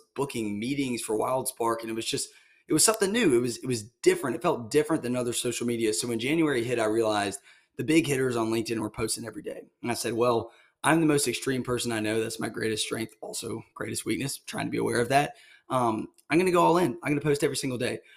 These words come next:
But here is lesson number two. And I learned this, um, from Craig Groeschel's podcast. But a lot of times in life, we wait until we have all of our ducks in a row.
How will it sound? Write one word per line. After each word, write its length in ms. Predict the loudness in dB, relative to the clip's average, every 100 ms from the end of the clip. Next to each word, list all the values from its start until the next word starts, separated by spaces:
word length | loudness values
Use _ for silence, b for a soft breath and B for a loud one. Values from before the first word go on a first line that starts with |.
| b
But 160 | -4 -4 -6 _ _
here 320 | -8 2 6
is 120 | 8 6
lesson 360 | 2 2 2
number 240 | 2 2 -2
two. 340 | -6 -6 -8
And 100 | -4
I 40 | -4
learned 380 | -2 -2 0 2
this, 300 | 2 0 -2
um, 240 | -4 -6
from 180 | -8 -12
Craig 280 | -4 -4 -2
Groeschel's 440 | -2 -2 -4 -4
podcast. 540 | -6 -12 -12 -10 -10 -8
But 220 | -4 -4 b b b -6
a 80 |
lot 160 | 0 2
of 60 | 2
times 200 | 0 0
in 80 |
life, 260 | 0 0 -2
we 220 | 0 0
wait 480 | 0 2 2 4 0
until 340 | -2 -4 0 0
we 180 | 0
have 280 | -2 -2 -4 -2
all 160 | -2
of 80 | 0
our 120 | -4 -6
ducks 280 | -6 -6
in 60 | -12
a 60 | -12
row. 320 | -16 -18